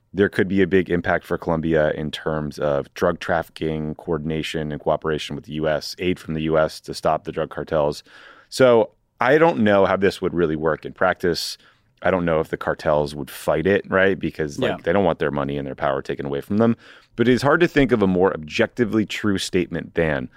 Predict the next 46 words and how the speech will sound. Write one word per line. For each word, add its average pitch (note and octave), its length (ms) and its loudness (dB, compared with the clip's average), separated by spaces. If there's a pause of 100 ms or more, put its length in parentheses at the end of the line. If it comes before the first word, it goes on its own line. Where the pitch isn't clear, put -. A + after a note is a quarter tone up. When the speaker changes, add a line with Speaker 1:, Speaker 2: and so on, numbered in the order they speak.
(180)
Speaker 1:
"The F2+ 100 0
war E2+ 260 4
on D#2 140 0
drugs C#2+ 280 -2
has C#2 200 -8
failed." - 320 -8
Speaker 2:
Yeah. A2 160 -8
Speaker 1:
Of - 120 -8
course - 360 2
it F2+ 100 2
has. - 260 -16 (160)
Speaker 2:
Yeah. A2+ 80 -8
Speaker 1:
That's G#2 140 2
true C3 220 2
in A2+ 40 6
the A2+ 60 8
U G#2+ 100 6
S, C3 160 4
but - 80 -10
you A2 60 0
know C3 60 6
what's C3+ 160 4
really B2 260 6
true? F3+ 300 6 (180)
Colombia, D3 540 6
Speaker 2:
Fucking - 100 4
Colombia, C#3+ 380 0
Speaker 1:
where B2+ 100 4
Speaker 2:
yeah, B2+ 60 4
Speaker 1:
people D3+ 160 6
get C#3 180 4
Speaker 2:
yeah. A#2+ 60 0
Speaker 1:
shot. A#2+ 440 2
They G#2+ 100 -2
Speaker 2:
Yeah. A2+ 180 2
Speaker 1:
literally C#3+ 300 6
get A#2 180 2
killed. F2+ 340 2
Thousands A#2 380 4
and - 100 -4
thousands G#2+ 300 4
of F#2 80 0
innocent E2+ 240 -4
people F#2+ 180 2
get F2 140 2
killed. F2+ 280 2